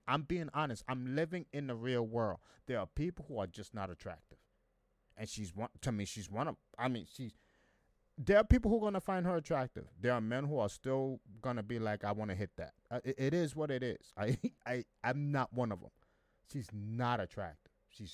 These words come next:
she's not. People may look at me and say, "I'm not attractive." It is what it is.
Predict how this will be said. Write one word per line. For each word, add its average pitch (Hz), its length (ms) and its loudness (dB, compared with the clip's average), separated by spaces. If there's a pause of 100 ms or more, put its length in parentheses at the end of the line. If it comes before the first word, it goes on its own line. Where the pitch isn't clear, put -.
she's 87 320 -10
not. 95 240 -2 (760)
People 226 220 4
may 196 180 4
look 185 200 0
at 170 100 0
me 208 100 -2
and 156 100 -2
say, 123 100 -2
"I'm 107 100 -2
not 92 140 -6
attractive." 87 440 -12
It 131 120 0
is 208 200 2
what 196 140 2
it 190 120 0
is. 135 340 -2